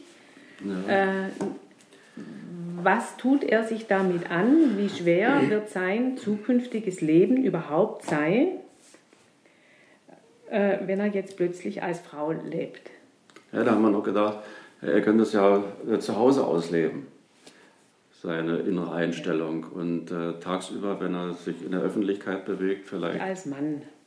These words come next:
Speaker 2: Aber da hat er schon mit seinem Professor geredet gehabt.
Speaker 1: Ja, der Professor hat damals gesagt, für ihn entsch-,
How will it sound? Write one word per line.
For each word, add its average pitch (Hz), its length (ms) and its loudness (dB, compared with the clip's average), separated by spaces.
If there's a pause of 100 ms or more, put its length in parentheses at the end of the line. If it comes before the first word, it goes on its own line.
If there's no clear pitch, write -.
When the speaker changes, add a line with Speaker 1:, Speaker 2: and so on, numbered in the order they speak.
(300)
Speaker 2:
Aber 202 260 -2
da 185 180 -6
hat 190 160 -10
er 208 80 -6
schon 202 260 -2
mit 202 160 -2
seinem 185 240 -4
Professor 175 400 -6
geredet 170 480 -2
gehabt. 254 180 -4
Speaker 1:
Ja, 117 60 -2
der 117 60 -10
Professor 107 340 -4
hat 107 100 -4
damals 104 300 2
gesagt, 101 320 -4
für 101 140 0
ihn 104 100 2
entsch-, 98 220 0